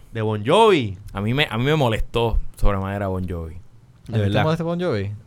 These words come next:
Speaker 2: Bon Jovi, eh, fue en, ¿dónde fue? En, en Gizmodo, en el
Speaker 1: En
Speaker 2: ah,
Speaker 1: Gi-, Gizmodo
Speaker 3: Fue en
Speaker 1: publicó la
Speaker 3: Gizmodo.
Speaker 1: noticia, este, pero obviamente eso se, gui-, cuando lo publica
Speaker 2: Sale,
Speaker 1: Gizmodo,
Speaker 2: sale
Speaker 1: lo
Speaker 2: por
Speaker 1: publica
Speaker 2: ahí.
Speaker 1: todo el mundo también. So, este, exacto, cuenta.
Speaker 2: Básicamente, eh,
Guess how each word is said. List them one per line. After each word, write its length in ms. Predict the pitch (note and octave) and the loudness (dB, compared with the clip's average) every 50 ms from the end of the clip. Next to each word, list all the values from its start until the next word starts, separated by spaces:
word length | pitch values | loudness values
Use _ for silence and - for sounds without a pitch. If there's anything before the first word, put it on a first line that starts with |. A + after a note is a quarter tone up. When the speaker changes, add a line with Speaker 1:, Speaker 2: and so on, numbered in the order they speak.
| - - A2 | -18 -12 -8
Speaker 2:
Bon 280 | G#2+ G2 G2 G2+ G#2 G#2+ | -6 -4 -4 -4 2 6
Jovi, 480 | C3 C3+ C3 A#2+ A2 G#2 G2 G2+ - - | 8 8 8 8 6 2 0 -6 -6 -4
eh, 420 | - G2 F#2+ F#2 F#2 F#2 F#2 F2+ - | -4 -2 -2 -2 -4 -4 -6 -6 -6
fue 220 | - - A2 A#2 | -2 0 0 2
en, 340 | C3 C3+ B2+ A2+ G#2+ G2+ F#2+ | 2 2 0 0 0 0 0
¿dónde 200 | G2 A#2 D3 D#3+ C3+ | 0 0 0 0 0
fue? 200 | D3 D3+ D3+ C#3 | 2 2 2 2
En, 80 | A#2 G#2+ | 2 0
en 400 | G2+ F#2+ F#2 F2+ F2 F2+ F2 E2+ | -2 -4 -4 -4 -6 -6 -6 -8
Gizmodo, 680 | E2+ E2+ - A#2 B2+ C#3+ B2+ G2+ F2+ E2+ E2+ E2+ E2+ E2 | -8 -6 -2 0 2 2 2 2 0 -2 -4 -6 -8 -8
en 100 | D#2+ E2 | -8 -8
el 220 | F2 F2 E2+ F2 G2 | -8 -8 -8 -4 -2
Speaker 1:
En 80 | A#2 A#2 | 0 0
Speaker 2:
ah, 80 | A#2+ | 0
Speaker 1:
Gi-, 140 | - - F2+ - | 0 -2 -4 -4
Gizmodo 380 | C#3 C3 A#2+ C#3 D#3 F3 G#3 | -6 -4 -2 0 0 0 2
Speaker 3:
Fue 80 | G#3+ C3+ | 2 2
en 80 | B2+ | 2
Speaker 1:
publicó 260 | - C#3+ C3+ B2+ C3+ C#3+ | 2 2 2 2 2 2
la 60 | - | 4
Speaker 3:
Gizmodo. 160 | A#2 A2+ A2 | 4 4 2
Speaker 1:
noticia, 580 | G#2 G2+ F#2+ F#2 F#2 F#2 A2 G#2+ G#2+ - - - | 2 2 0 0 -2 -2 -4 -2 -4 -4 -6 -8
este, 480 | - A2+ A2+ G2+ - - - A2+ A2 G#2+ | -6 -4 -4 -4 -4 -4 -6 -6 -4 -2
pero 200 | A2 G#2+ G#2+ A2 | -2 -2 -2 -2
obviamente 180 | B2 C#3 C#3 | -2 -2 -4
eso 100 | C3 B2 | -6 -6
se, 460 | A#2+ C3 B2+ B2 A#2+ A#2 A2+ A2 G#2+ G#2+ | -6 -4 -4 -4 -2 -4 -4 -4 -6 -8
gui-, 140 | A2 A2 - | -10 -12 -10
cuando 220 | - A2+ A2 A2 | -8 -6 -4 -4
lo 60 | A2 G#2 | -4 -2
publica 220 | G#2+ F#2 F2+ C#3 | -2 -2 -2 0
Speaker 2:
Sale, 100 | D3 D3 | 0 0
Speaker 1:
Gizmodo, 400 | C#3+ C#3 C3+ C3+ C3+ C3+ C3+ C3 | -2 0 0 2 2 2 2 2
Speaker 2:
sale 100 | - G2 | 2 2
Speaker 1:
lo 60 | - | 2
Speaker 2:
por 80 | - A#2 | 4 2
Speaker 1:
publica 160 | - F2+ C3 | 4 4 2
Speaker 2:
ahí. 60 | C3 B2+ | 2 2
Speaker 1:
todo 100 | C3+ C3 | 2 0
el 80 | C3 | 0
mundo 300 | C3 C3 C3 B2+ A#2+ B2 | 0 -4 -6 -4 -6 -6
también. 400 | B2 A#2+ A#2+ B2 A2+ A2 G#2 G#2+ - - - - - - - - | -6 -6 -4 -4 -4 -6 -6 -8 -12 -16 -20 -20 -20 -20 -20 -20
So, 580 | - - - A#2 A2+ A2 A2 G#2+ G#2+ G#2+ G2+ D#2 | -18 -6 -2 0 2 2 2 2 2 0 0 -2
este, 680 | G#2+ G#2+ G2+ - - - G#2 G#2 G2+ G2 G2 F#2+ F#2 F#2 | -2 -4 -4 -8 -8 -6 -4 -4 -4 -4 -4 -4 -6 -8
exacto, 340 | - - A#2 A2+ - - G2+ | -8 -10 -12 -12 -12 -16 -14
cuenta. 300 | - - A#2 A#2 - A2 | -12 -12 -10 -6 -2 -2
Speaker 2:
Básicamente, 760 | A2 A2 D3+ D3 D#3+ D#3+ D#3+ D3+ C#3 B2 - A#2 A2+ A2 - - | -2 -2 0 2 2 4 4 2 2 0 0 0 0 0 -2 -4
eh, 540 | A2 G2+ G2 F#2 F#2 F2 E2+ E2 D#2+ - | -6 -4 -4 -4 -6 -6 -8 -10 -12 -14